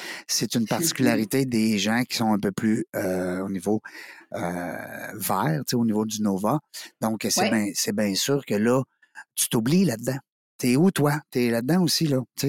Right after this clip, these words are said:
Speaker 1: sais, euh, puis il y a des, puis je dis les femmes, parce que je veux pas faire mon macho, parce que les gens qui me suivent, vous le savez, je suis un pro-femme, euh, entrepreneur, gestionnaire, peu importe, mais la femme dans tout son ensemble. Sauf que, euh, c'est souvent la femme qui s'oublie,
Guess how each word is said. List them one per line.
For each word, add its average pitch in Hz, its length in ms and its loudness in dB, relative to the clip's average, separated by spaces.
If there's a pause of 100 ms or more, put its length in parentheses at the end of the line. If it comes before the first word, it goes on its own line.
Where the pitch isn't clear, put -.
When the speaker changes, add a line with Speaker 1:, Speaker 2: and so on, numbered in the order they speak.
(140)
Speaker 1:
sais, 120 80 0
euh, 110 100 -4 (320)
puis - 40 0
il 185 40 6
y 202 40 8
a - 20 6
des, 208 180 2 (380)
puis 151 80 2
je 143 80 -2
dis 190 140 2
les 214 140 6
femmes, 277 380 2
parce 127 140 2 (120)
que 131 100 0
je 120 40 0
veux 135 100 2
pas 147 140 0
faire 170 160 4
mon 156 140 4
macho, 226 320 0
parce 254 160 2
que 147 80 0
les 127 80 4
gens 139 160 4
qui 143 100 -2
me 127 60 2
suivent, 147 260 4
vous 127 80 2
le 120 60 4
savez, 123 340 2
je - 80 2
suis - 80 -2
un 117 80 2
pro-femme, 147 640 2 (480)
euh, 117 220 2
entrepreneur, 123 580 2
gestionnaire, 123 600 2
peu 135 100 2
importe, 165 420 2
mais 139 380 4
la 110 180 2
femme 143 340 2
dans 113 160 2
tout 127 140 -2
son 123 240 2
ensemble. 104 420 2 (440)
Sauf 170 360 4
que, 156 360 4 (420)
euh, 117 200 4 (320)
c'est - 240 0
souvent 147 300 2
la 208 160 2
femme 147 520 2 (140)
qui - 80 -4
s'oublie, 110 460 -2